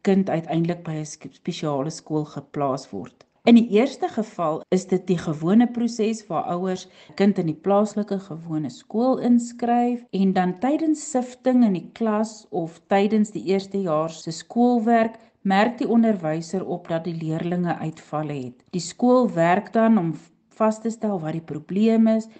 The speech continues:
en probeer dan verskeie maniere om die kind in die klas te help. As dit nie werk nie, sal die skole verwysing maak na die distrikkantoor waar daar gewoonlik, eh,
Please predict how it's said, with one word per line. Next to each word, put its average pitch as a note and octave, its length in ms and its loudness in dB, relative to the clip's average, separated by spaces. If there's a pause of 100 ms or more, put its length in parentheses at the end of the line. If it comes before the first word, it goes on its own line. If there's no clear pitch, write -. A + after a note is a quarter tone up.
(220)
en F#3+ 120 -6
probeer G#3+ 480 -2
dan A#3+ 220 2
verskeie A3 500 0
maniere F3 400 2
om F3 120 -6
die E3 160 -12
kind F3 240 -8
in E3 80 -6
die E3 140 -8
klas D#3 360 -10
te D#3 100 -10
help. C#3+ 400 -8 (180)
As F#4 360 0
dit G3 260 2
nie D4+ 160 6 (100)
werk D3+ 420 -8
nie, D3+ 200 -6 (120)
sal G#3+ 220 0
die G#3+ 80 4
skole C4+ 420 4
verwysing G3+ 760 0
maak D#3+ 280 -2
na E3+ 160 -4
die E3+ 120 -8
distrikkantoor B3 1040 -2 (180)
waar F#3 240 2
daar F#3 160 0
gewoonlik, G3 840 -2
eh, D#3 340 -6